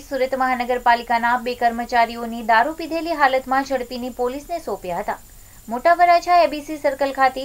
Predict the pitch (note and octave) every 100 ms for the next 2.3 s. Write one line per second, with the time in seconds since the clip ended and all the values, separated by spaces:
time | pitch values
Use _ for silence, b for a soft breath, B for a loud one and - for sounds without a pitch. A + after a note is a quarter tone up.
0 | C#4+ C#4 C4 B3+ B3+ B3+ B3 A#3+ A#3+ A#3+
1 | B3 A#3+ A#3+ A#3+ A#3 C4 D4+ D4+ G#3+ F3+
2 | E3+ -